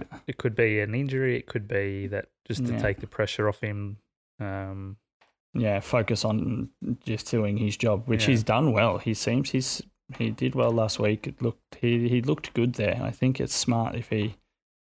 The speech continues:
Speaker 1: if they keep him there in the halves and try and give Burton a, a solid combination.
Speaker 2: Hmm.
Speaker 1: 'Cause I think there's also been,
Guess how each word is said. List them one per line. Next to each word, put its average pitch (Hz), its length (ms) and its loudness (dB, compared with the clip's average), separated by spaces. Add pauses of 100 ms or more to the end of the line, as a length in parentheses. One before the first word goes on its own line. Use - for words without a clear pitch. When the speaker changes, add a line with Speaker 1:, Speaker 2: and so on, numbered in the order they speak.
(400)
Speaker 1:
if - 140 -2
they 104 160 2
keep 110 280 0
him 110 160 0
there 104 200 2
in 98 100 -2
the 85 80 2
halves 101 320 0
and 117 100 -2
try 110 280 0
and 113 120 2
give 117 280 0
Burton 110 320 2
a, 110 300 -2 (320)
a 110 60 0
solid 110 440 2
combination. 104 800 0 (180)
Speaker 2:
Hmm. 104 160 -6 (1300)
Speaker 1:
'Cause - 140 -2
I 113 40 4
think 135 240 4
there's 120 160 6
also 113 300 6
been, 117 380 6